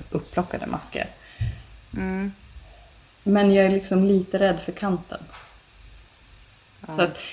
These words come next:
Speaker 1: det finns en jättefin tröja som jag försöker övertala min man att han ska vilja ha så att jag kan göra den åt honom, som har stickade ärmhål.
Speaker 2: Ja.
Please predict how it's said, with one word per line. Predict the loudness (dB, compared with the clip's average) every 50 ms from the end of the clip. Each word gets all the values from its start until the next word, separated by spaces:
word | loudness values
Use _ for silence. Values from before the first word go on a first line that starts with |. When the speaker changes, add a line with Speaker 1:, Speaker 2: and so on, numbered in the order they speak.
| -16 -8 -4
Speaker 1:
det | -4 0
finns | 4 6 6 6 6 6
en | 4 4 4
jättefin | 4 2 0 -2 -4 0 2 4 4 2
tröja | 4 2 2 2 2 2 0
som | 0 0 0
jag | 0 0
försöker | -2 -4 -6 -6 0 2
övertala | 4 4 4 2 2 2 2 4 4 4
min | 2 2 2 2 4
man | 4 4 2 2
att | 0 -2
han | -2 -2 -2 -2
ska | -2 -2 -2
vilja | 0 0 2 0
ha | 2 4 4 4 4 2 0
så | -6 -8
att | -6 -6
jag | -8 -4 0
kan | 2 2
göra | 4 4 4 4 2
den | 2 2 0 -2 -4
åt | -4
honom, | -4 -6 -6 -6 -6 -8 -10 -8
som | -6 -6 -2
har | 2 2 2 2 2
stickade | -2 -4 -2 -2 -2 -2 -4 -4 -2 -2 -4 -4 -6 -10 -20 -20 -20 -20 -20 -20 -14 -4 0
ärmhål. | 0 2 2 0 -2 -6 -8 -8 -10 -10 -12 -16 -18 -20 -20 -20 -20 -20 -20 -20 -20 -20 -20 -20 -18 -8 -4
Speaker 2:
Ja. | 0 0 2 0